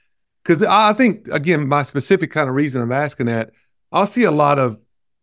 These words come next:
younger coaches come in or pro-, or professionals, whatever area they're in,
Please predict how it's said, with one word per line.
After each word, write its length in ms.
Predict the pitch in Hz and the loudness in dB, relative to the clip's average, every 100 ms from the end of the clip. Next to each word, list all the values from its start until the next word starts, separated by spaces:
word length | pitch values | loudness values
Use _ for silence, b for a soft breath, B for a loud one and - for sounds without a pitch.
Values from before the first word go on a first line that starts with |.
| - | -6
younger 460 | 127 170 202 165 | 0 2 2 -2
coaches 460 | 120 143 135 127 120 | -4 -4 -4 -4 -8
come 240 | - 123 | -4 -2
in 300 | 117 113 131 - | -2 -4 -8 -10
or 120 | 127 | -12
pro-, 180 | - 143 | -6 -6
or 120 | 135 | -4
professionals, 760 | - 131 - 143 - 120 120 127 | -6 -4 0 0 -2 -4 -4 -2
whatever 300 | 135 139 143 | -2 0 0
area 260 | 135 143 135 | 0 0 0
they're 160 | 120 | 0
in, 340 | 113 113 120 | -2 -2 -6